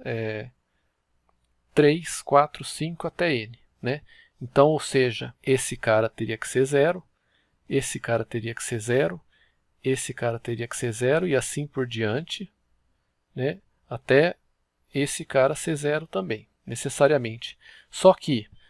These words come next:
vamos voltar lá atrás, você tá excitando a porta um.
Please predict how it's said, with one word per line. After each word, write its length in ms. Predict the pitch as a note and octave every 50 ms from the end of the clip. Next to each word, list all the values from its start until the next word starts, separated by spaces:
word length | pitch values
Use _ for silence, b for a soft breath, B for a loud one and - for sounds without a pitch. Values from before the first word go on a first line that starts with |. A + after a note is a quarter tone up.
| b b _ _ _
vamos 280 | - A2+ A#2+ C#3 C3+ A#2+
voltar 320 | C3+ D3 C#3 - - C3
lá 120 | C3 D3 D#3+
atrás, 340 | - - A2+ G#2 G2+ G2+
você 240 | - A#2 - - B2
tá 180 | - - B2+ C3
excitando 580 | C#3+ - - - - _ - C3 C#3 D#3+ F3
a 60 | F3 -
porta 360 | - D#3 D#3 D#3 - G3+ F3+
um. 200 | B2 G#2+ G#2